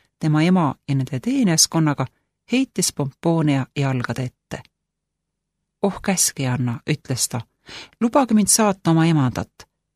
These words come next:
et võiksin teda teenida ja ta üle valvata keisri majas." "Sa pole meie,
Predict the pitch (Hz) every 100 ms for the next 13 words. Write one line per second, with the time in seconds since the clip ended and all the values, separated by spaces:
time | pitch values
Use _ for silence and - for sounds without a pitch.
0 | _ - 160 170 170 - 175 185 185 190
1 | 160 135 117 117 _ _ _ 160 165 190
2 | 220 233 170 _ _ _ 208 262 226 156
3 | - 120 - - 156 131 131 123 139 110
4 | - - _ _ _ _ _ _ _ _
5 | _ _ _ _ _ _ _ _ _ -
6 | - - 240 233 240 180 147